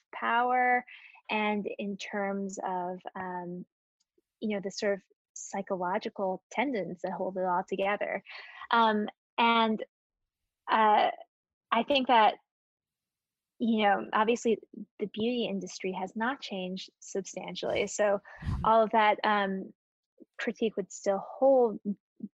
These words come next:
Speaker 1: but the world is just so radically different. You know, I, I feel like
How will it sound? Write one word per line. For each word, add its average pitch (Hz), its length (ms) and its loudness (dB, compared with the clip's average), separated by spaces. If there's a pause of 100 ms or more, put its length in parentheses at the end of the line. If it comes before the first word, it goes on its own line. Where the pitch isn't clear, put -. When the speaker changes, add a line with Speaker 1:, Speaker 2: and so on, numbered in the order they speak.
(240)
Speaker 1:
but 220 300 6 (1500)
the 240 80 4
world 214 220 4
is 190 80 -6
just 190 240 -8
so 190 120 -2
radically 180 420 -4
different. - 460 -10
You 185 120 -10
know, 180 120 -6
I, - 400 0
I 208 140 0
feel 226 160 4
like 214 160 4